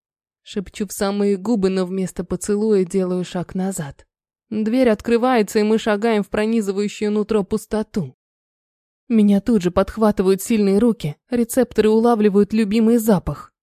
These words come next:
Миша обнимает меня со спины, давая полную защиту и уверенность в своих действиях.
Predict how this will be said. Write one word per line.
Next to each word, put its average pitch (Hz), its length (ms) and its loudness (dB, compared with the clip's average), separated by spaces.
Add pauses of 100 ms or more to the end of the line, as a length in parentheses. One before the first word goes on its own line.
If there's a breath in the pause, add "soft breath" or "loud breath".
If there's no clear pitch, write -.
(200)
Миша 226 420 2
обнимает 220 560 2
меня 214 280 -2
со 202 160 -4
спины, 240 400 -2
давая 202 320 2
полную 220 440 2
защиту 226 540 0
и - 160 0
уверенность 214 720 0
в - 60 -18
своих 226 420 0
действиях. 190 680 -2